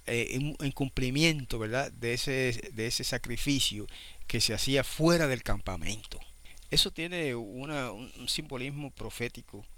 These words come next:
precioso, ¿verdad? La calavera. De hecho, se le llamaba así Gulgolta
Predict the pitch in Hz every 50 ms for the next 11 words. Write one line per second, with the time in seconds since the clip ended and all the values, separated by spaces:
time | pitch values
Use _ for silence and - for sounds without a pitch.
0 | - - - 101 104 - - - 113 113 107 - - - 76 78 90 107 131 -
1 | - - - - - - - - - - - 90 92 98 107 117 110 95 80 -
2 | - 101 104 113 139 143 - - - - - - 117 110 107 107 107 117 135 156
3 | 170 180 165 - - 170 147 123 113 117 - - - - - - - 82 82 -
4 | - - - 113 120 123 120 117 120 156 160 151 139 - - 123 117 110